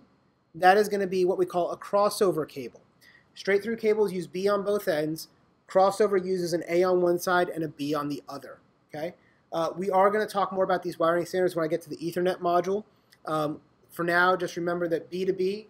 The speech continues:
is straight through, A to B is a crossover. You will see test questions, um, possibly even a simulation that asks you to build a cable,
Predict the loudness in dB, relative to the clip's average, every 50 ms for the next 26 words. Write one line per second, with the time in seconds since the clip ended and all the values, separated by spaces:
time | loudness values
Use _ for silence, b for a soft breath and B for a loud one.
0 | _ -16 -14 -14 -10 -8 -6 -6 -6 -6 -6 -6 -4 -4 -4 -4 -6 -8 -12 _
1 | _ _ _ _ _ _ _ -2 0 0 0 0 0 0 0 0 0 -2 -6 -8
2 | -6 -4 -4 -4 -6 -6 -10 -10 -10 -12 -16 -20 _ _ _ _ _ _ _ _
3 | _ _ _ _ _ _ _ _ _ _ -2 2 2 4 4 4 4 2 0 -2
4 | -6 -8 -8 -4 -4 -2 -2 -2 -2 -2 -2 -2 -2 -4 -10 -14 -16 -16 -18 b
5 | b b b b b b -8 -8 -6 -6 -8 -10 _ _ -10 -6 -6 -6 -6 -6
6 | -8 -8 -6 -8 -8 -6 -4 -4 -4 -4 -4 -4 -4 -4 -2 0 4 4 4 4
7 | 2 0 -4 -6 -6 -6 -6 -4 -4 -2 -2 -2 -4 -4 -2 -2 -2 0 0 0
8 | -2 -2 -4 -4 -6 -6 -6 -6 -12